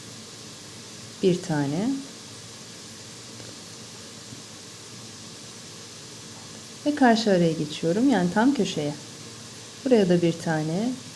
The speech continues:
fıstığımı yapıyorum. Tığımın üzerindeki üç fıstığı birden kapattım. Bir zincir çektim. Şimdi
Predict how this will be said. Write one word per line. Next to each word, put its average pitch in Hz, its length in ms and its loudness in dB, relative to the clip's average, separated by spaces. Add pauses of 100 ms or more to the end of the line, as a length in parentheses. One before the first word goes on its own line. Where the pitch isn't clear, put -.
(280)
fıstığımı 202 680 2
yapıyorum. 170 680 0 (1500)
Tığımın 220 280 8
üzerindeki 160 540 2
üç 226 160 2
fıstığı 170 560 0
birden 165 360 6 (100)
kapattım. 214 720 0 (760)
Bir 214 140 10
zincir 147 380 4
çektim. 214 500 2
Şimdi 277 280 6